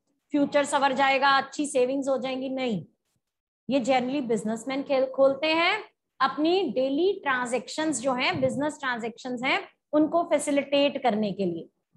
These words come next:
क्योंकि business में daily आपको किसी को check काट के देना है, किसी का check आया है वो deposit कराना है। Saving में अगर ऐसा आप numerous transactions करोगे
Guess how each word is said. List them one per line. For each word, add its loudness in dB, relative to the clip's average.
क्योंकि 2
business 2
में 2
daily 4
आपको 6
किसी -4
को 2
check 0
काट 0
के 2
देना 0
है, 0
किसी -10
का -4
check -6
आया 2
है 2
वो 2
deposit -4
कराना -2
है। -10
Saving 4
में 2
अगर 2
ऐसा 2
आप 4
numerous 2
transactions -4
करोगे 2